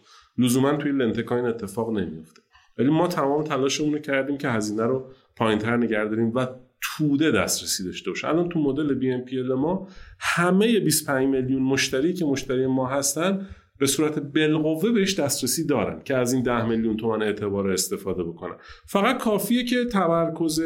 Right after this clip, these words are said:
خریدا و حسابشون تو تجارت باشه. اگه باشه می‌تونن اون استفاده کنن،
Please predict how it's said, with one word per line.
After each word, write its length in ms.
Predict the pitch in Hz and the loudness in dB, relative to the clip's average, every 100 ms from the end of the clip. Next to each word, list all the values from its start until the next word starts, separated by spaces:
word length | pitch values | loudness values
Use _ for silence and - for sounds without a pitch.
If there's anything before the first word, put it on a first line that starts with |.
| 156 | -2
خریدا 520 | - 151 147 151 156 | 0 0 0 0 2
و 80 | 151 | 2
حسابشون 580 | 151 190 214 - 226 | 2 0 0 0 0
تو 80 | 208 | -2
تجارت 520 | 196 170 143 131 101 | -2 0 2 2 0
باشه. 220 | - - 127 | -4 -4 -2
اگه 180 | 143 | 0
باشه 600 | 156 160 160 160 202 247 240 - _ | 0 0 0 2 0 0 -4 -14 _
می‌تونن 340 | 190 190 208 202 | 0 2 2 2
اون 140 | 202 | 2
استفاده 520 | 175 - 123 123 104 | 0 0 0 0 0
کنن، 280 | 98 92 87 | -2 -4 -6